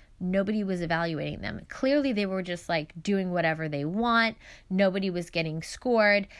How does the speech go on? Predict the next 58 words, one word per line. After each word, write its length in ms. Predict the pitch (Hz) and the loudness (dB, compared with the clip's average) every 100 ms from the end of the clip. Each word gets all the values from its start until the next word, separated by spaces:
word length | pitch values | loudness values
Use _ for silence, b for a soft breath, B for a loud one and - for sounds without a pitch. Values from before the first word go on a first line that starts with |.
| B | B
It 80 | 247 | 2
was 140 | 330 311 | 2 2
kind 280 | 311 392 | 0 2
of 240 | 523 508 453 | 2 2 0
like, 120 | 370 | 0
I 80 | 269 | 2
don't 80 | 349 | 2
wanna 160 | 359 | 0
say 180 | - 269 | -2 -4
free-for-all 720 | - - 247 240 254 254 269 | -4 -4 -4 -2 0 2 2
because, 380 | 247 226 214 196 | -2 -2 -2 -2
you 60 | 208 | -2
know, 80 | 196 | 0
I 60 | |
really, 320 | 185 196 202 | 0 -2 -2
like, 300 | 185 156 156 - | -2 -2 -6 -4
care 180 | 190 | -2
for 100 | 180 | -2
the 80 | 196 | -4
people 280 | - 190 175 | -6 -6 -4
that 120 | 165 | -4
hired 220 | 165 - | -2 -4
me, 100 | 180 | -4
that 180 | 180 160 - | -6 -6 -6
I 60 | |
really 380 | 170 170 180 175 - - - | -6 -4 -4 -6 -10 -18 -6
do 340 | 180 175 180 | -4 -2 -4
wish 300 | - 180 - | -6 -6 -4
them 160 | - 170 | -6 -6
the 80 | 165 | -2
best. 360 | 160 240 - B B B - | 0 0 -4 B B B 2
But 80 | |
unfortunately, 960 | 247 262 - 285 320 - - 240 233 226 | 4 2 0 -2 -2 -4 -2 -2 -2 -4
the 180 | - 190 | -6 -4
teachers 380 | 190 240 233 226 | -4 -4 -4 -4
were 120 | 202 | -2
allowed 280 | 185 170 160 | 0 0 -2
to 60 | 190 | -4
do 140 | 180 | -6
whatever 300 | 160 156 160 | -4 -2 -4
they 100 | 160 | -6
want. 220 | 170 165 | -4 -4
Now, 100 | 170 | -2
mind 300 | 196 254 269 | 2 2 2
you, 80 | 202 | 0
I 180 | - 226 | 4 4
was 140 | 302 | 4
a 80 | 226 | -2
teacher 280 | - 196 190 | -4 -2 -2
at 40 | 147 | -2
one 180 | 151 | -4
time, 220 | 135 143 143 | -4 -4 -4
so 140 | 175 | -4
I 60 | 185 | -4
totally 520 | - 226 233 226 208 | -4 -2 0 0 0
understand 400 | 165 160 160 151 | -2 -4 -6 -6
their 60 | |
position. 480 | 135 180 226 - 135 | -6 -4 -2 -4 -8